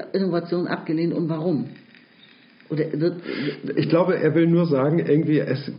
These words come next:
Speaker 2: g-, ist, äh, die Anerkennung von Innovation ist möglich, aber auch die Ablehnung
Speaker 1: Ja.
Speaker 2: von Innovation ist möglich und das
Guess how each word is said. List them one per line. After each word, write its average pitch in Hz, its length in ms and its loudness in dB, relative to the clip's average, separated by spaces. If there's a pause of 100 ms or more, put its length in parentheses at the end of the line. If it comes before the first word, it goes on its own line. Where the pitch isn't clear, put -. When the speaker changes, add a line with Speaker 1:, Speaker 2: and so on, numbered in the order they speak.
Speaker 2:
g-, - 80 0
ist, - 340 -2
äh, - 280 -6 (760)
die 131 280 4 (240)
Anerkennung 143 680 2
von 123 180 0
Innovation 120 840 0
ist - 260 -2
möglich, 117 600 2 (920)
aber 139 240 2
auch 160 120 0
die - 220 -2
Ablehnung 113 720 2
Speaker 1:
Ja. 175 180 -2 (100)
Speaker 2:
von 131 160 2
Innovation 123 640 2
ist - 220 -4
möglich 139 520 2
und 131 240 0
das 190 380 0